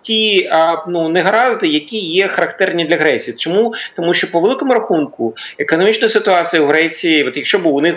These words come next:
уявіть собі, що у них була драхма, да, і от криза двох тисячі восьмого року. Да, м, очевидно, щоб їм просто би ніхто не давав борг.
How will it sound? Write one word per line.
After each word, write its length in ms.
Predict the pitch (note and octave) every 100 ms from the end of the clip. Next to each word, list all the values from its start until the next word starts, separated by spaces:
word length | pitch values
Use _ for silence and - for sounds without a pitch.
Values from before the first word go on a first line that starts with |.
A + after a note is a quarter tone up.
| -
уявіть 320 | C#3 D3+ F#3
собі, 160 | D#3
що 140 | D3 C#3+
у 20 |
них 160 | D#3 C#3+
була 180 | C#3
драхма, 500 | A#2+ B2+ G#2+ - B2 A#2+ _ _ -
да, 200 | F3 F#3
і 60 |
от 140 | A#2+ -
криза 340 | - G#3+ F3
двох 160 | C3 C#3+
тисячі 280 | F3+ - C#3+
восьмого 360 | C#3 C#3 C3
року. 320 | A2+ G2 - - _ - - - - A#2+
Да, 380 | A#2 E3 E3+ -
м, 340 | E3 E3 D#3+ E3
очевидно, 340 | - F#3 A3+
щоб 200 | A#3 G#3
їм 160 | G#3+ F3
просто 280 | G3 F#3+ F3
би 100 | D#3
ніхто 240 | E3+ F#3
не 100 | E3
давав 320 | D#3 D#3 C#3+ B2
борг. 240 | B2 A2